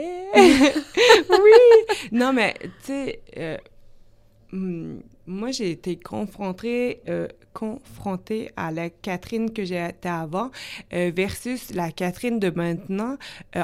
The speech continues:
en voyage. Mais, euh, j'ai appris, euh, à mettre mes limites et,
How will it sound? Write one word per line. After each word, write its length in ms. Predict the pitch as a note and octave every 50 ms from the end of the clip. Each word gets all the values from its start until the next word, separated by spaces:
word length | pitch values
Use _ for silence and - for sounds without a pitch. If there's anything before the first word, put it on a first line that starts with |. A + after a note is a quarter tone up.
| -
en 120 | - F#3+ F3+
voyage. 600 | D#3 F#3 F3+ F3+ F3 E3 D3 - - F#3 F#3 F3+ _ - - - - - -
Mais, 360 | F#3 G3 G#3 A3 B3 D4 D#4 - - -
euh, 260 | F3 F3 F3 F3+ F3+
j'ai 180 | F3 E3 F#3+ F3+
appris, 580 | F3 E3+ E3 - - - B3 C4+ D4 D#4 G4+ - - -
euh, 420 | F#3 F3 E3+ E3+ E3+ E3+ E3+ E3+ - _
à 200 | - F3+ F3 E3+
mettre 340 | D3+ E3+ E3+ F3+ F#3+ F#3+ F#3+ _ -
mes 240 | F3+ F3 F3 E3+ E3+
limites 520 | F3 F#3+ G3+ G3 F#3+ F#3 G3+ B3 C4 _ _ _ - - - - - _ -
et, 300 | G3+ G#3 A3 A#3 B3